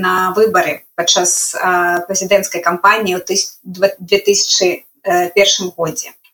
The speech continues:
З'ехаўшы з Беларусі, а, я амаль перастала цікавіцца палітыкай на радзіме. І звярнуць увагу на беларускія падзеі прымусіла рэвалюцыя падпісаў,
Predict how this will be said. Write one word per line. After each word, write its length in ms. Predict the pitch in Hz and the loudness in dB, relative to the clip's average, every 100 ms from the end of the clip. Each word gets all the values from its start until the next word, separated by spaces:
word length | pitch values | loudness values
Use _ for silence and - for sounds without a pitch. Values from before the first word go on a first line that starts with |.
| 190 | 0
З'ехаўшы 380 | 247 262 247 247 | 2 2 0 -2
з 80 | 208 | 0
Беларусі, 640 | 220 220 262 302 294 254 226 202 | 2 4 2 2 2 2 2 0
а, 320 | - 208 208 208 | 0 -2 0 0
я 120 | 233 262 | 2 4
амаль 280 | 262 226 240 | 4 2 -2
перастала 400 | 208 208 240 - | -2 0 2 2
цікавіцца 520 | - - 185 170 - - | 2 0 0 0 -2 0
палітыкай 400 | 180 180 - 185 | 2 0 -6 -6
на 100 | 170 | -2
радзіме. 520 | 175 170 156 139 - - - | -2 -2 -6 -6 -8 -8 -4
І 160 | 175 | -2
звярнуць 480 | 180 190 202 220 220 | 2 2 2 2 -2
увагу 320 | 202 214 247 | 4 6 6
на 80 | 214 | 2
беларускія 480 | 185 190 190 - 196 | 0 2 2 0 0
падзеі 480 | 196 185 220 269 226 - | 0 2 2 4 2 2
прымусіла 600 | 202 220 - 208 202 196 | 0 2 2 2 2 2
рэвалюцыя 480 | 202 208 220 220 202 | 0 0 0 2 2
падпісаў, 580 | 202 202 208 196 - - | 0 -4 -2 0 0 -4